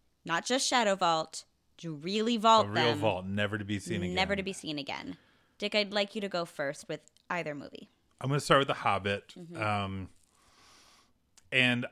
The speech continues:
Speaker 2: I, I, I'm gonna give it a re-release. I think, I,
Speaker 1: Mm-hmm.
Speaker 2: I think it has problems.
Speaker 1: My face is not
Speaker 2: No, your face is
Speaker 1: convinced.
Speaker 2: not convinced. I, I think it has problems, but I think it's a really interesting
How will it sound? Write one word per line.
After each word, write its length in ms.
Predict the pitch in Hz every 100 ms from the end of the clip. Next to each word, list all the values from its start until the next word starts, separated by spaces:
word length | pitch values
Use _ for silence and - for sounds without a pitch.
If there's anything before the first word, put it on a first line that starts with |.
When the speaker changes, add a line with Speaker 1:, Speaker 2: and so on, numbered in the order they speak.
| -
Speaker 2:
I, 100 | 135 - _ _ _ _ _ _ -
I, 60 | - - - 226 - -
I'm 120 | -
gonna 180 | 143 147
give 220 | 139 147
it 60 | 143
a 80 | 135
re-release. 840 | 123 120 117 104 78 - - - _ _ _ _ _ _ -
I 100 | 123
think, 480 | - 139 123 - - _ _ _ _ _ _ _ _ _ _ -
I, 120 | 131
Speaker 1:
Mm-hmm. 720 | 147 156 156 156 151 - 170
Speaker 2:
I 100 | 127
think 260 | 196 143 135
it 80 | 165
has 200 | 175 165
problems. 840 | - 175 131 101 87 90 - - _ -
Speaker 1:
My 100 | 143
face 480 | - 170 165 160 160
is 180 | 160 165
not 320 | 151 143 - -
Speaker 2:
No, 240 | 110 120 104
your 220 | 98 117
face 300 | 143 110 104
is 100 | 90
Speaker 1:
convinced. 120 | 92
Speaker 2:
not 200 | 95 92
convinced. 540 | - 90 90 92 - - -
I, 180 | 127 120 - -
I 80 |
think 160 | 135 143
it 80 | 160
has 220 | 170 156
problems, 720 | - 135 123 120 123 117 110 -
but 100 | 117
I 80 | 110
think 260 | - 147
it's 140 | 156 147
a 80 | 117
really 360 | 104 107 113
interesting 840 | 101 110 101 113 - 120 104 104